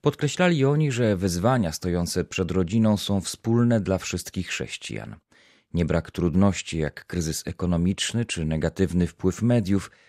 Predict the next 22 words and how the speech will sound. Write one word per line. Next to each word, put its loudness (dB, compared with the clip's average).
które 4
ograniczają 2
czas -4
na 2
rodzinny 2
dialog, 0
a -2
nieraz -2
też -2
propagują 2
wzorce -2
małżeńskiej 0
niewierności. -4
Ponadto 2
niebezpieczeństwem 2
dla 4
rodziny 4
są 2
wojny, 4
ruchy 0
migracyjne, 2
globalizacja, 0